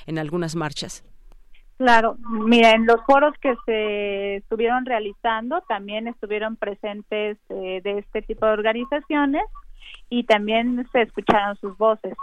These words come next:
Speaker 2: Por ejemplo, en el foro de Tlaxcala, ahí pu-, también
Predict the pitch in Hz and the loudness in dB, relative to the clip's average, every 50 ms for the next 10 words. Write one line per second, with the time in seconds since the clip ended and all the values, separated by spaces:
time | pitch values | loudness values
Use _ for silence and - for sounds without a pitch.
0 | 1077 - - - 196 185 185 185 - 208 214 220 - 240 226 202 190 - - 220 | -12 -12 -6 -4 -4 -4 -4 -6 -6 -6 -4 0 0 0 0 0 -6 -4 0 2
1 | 220 214 208 202 - 214 196 196 - - - - 226 233 247 262 285 311 370 403 | 2 2 2 0 0 0 -2 -2 -2 -6 -2 0 2 2 2 0 -2 -4 -6 -6
2 | - _ - 202 196 190 190 196 202 202 - - - 190 - - _ _ - 202 | -10 _ -14 -12 -12 -10 -10 -12 -14 -14 -14 -12 -12 -12 -12 -14 _ _ -4 -4
3 | 202 202 196 196 202 202 202 202 | -2 -2 -4 -4 -4 -6 -8 -12